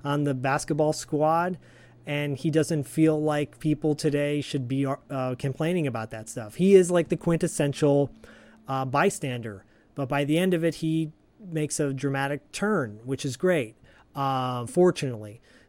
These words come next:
But there's other characters. He's played by Don Michael Paul, by the way. Don Michael Paul, we know and love from the Hat Squad,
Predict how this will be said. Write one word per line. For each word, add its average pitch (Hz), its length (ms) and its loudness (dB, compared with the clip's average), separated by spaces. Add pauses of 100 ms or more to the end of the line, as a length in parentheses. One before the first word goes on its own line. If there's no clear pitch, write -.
(100)
But 147 220 -2
there's 160 260 4
other 175 240 4
characters. 160 520 2 (100)
He's 196 140 0
played 190 200 6
by 147 140 2
Don 135 260 0
Michael 123 280 -4
Paul, 117 260 -4
by 107 160 -6
the 104 100 -12
way. 104 260 -8 (220)
Don 143 220 0
Michael 135 260 0
Paul, 139 320 4
we 131 300 2
know 135 360 2
and 143 140 0
love 131 400 0
from - 440 -4
the 123 100 -4
Hat 135 260 -2
Squad, 127 640 0